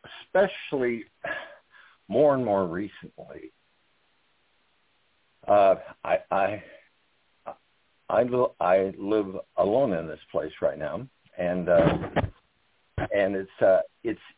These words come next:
easy to get into a, a mind wander that means nothing. You know, in fact, usually it's on something stupid, you know what I mean? And, um, uh, and so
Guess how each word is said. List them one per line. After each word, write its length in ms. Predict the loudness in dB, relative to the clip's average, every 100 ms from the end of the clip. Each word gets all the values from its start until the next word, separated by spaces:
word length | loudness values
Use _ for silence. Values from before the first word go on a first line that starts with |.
| -8
easy 1040 | -4 -2 -2 -4 -6 -4 -4 -6 -10 -12 _ _ _ _ _ _ _ _
to 80 | -2
get 220 | 2 2
into 340 | 0 -4 -2 -2 0
a, 60 | 0
a 80 | 2
mind 520 | 2 2 2 2 2
wander 680 | 2 2 0 -4 -6 -8 -14 _ _ _ _ _ _ _ _ _ _ _ -6
that 120 | -2
means 240 | -2 -2 -2
nothing. 460 | 0 0 -2 -8 -12 _ _ _ _ _ -4
You 100 | 0
know, 140 | 0
in 140 | 0 0
fact, 260 | 0 0
usually 300 | -8 -8 -6
it's 140 | -4 -4
on 160 | -6 -6
something 180 | -8 -12 -20 -14
stupid, 380 | -4 -4 -4 -12 _ -10
you 120 | -4
know 100 | -2
what 120 | -2
I 60 | -2
mean? 320 | -6 -6 -8 -6
And, 300 | -4 -4 0
um, 260 | 0 -2 -8 _ _ _ _ _ _ _ _ _ -8
uh, 840 | -6 -6 -6 -8 -8 -8 -8 -10 -12 _ _ _ _ -4
and 160 | -4 0
so 160 | 0